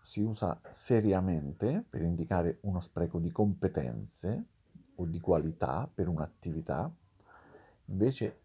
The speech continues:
ti sei sprecato è sempre ironico e si riferisce allo scarso impegno o all'avarizia.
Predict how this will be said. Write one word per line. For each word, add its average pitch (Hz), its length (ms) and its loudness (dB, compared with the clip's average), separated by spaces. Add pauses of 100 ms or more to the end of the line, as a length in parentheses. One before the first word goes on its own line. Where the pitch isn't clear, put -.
ti 202 220 2
sei 82 340 2
sprecato - 840 -8 (180)
è 170 80 -10
sempre 165 540 -2
ironico 92 580 2 (300)
e 139 240 -4
si - 100 -6
riferisce 110 640 0 (400)
allo 98 240 0
scarso 127 640 0
impegno 90 680 0
o 101 300 4
all'avarizia. 98 880 2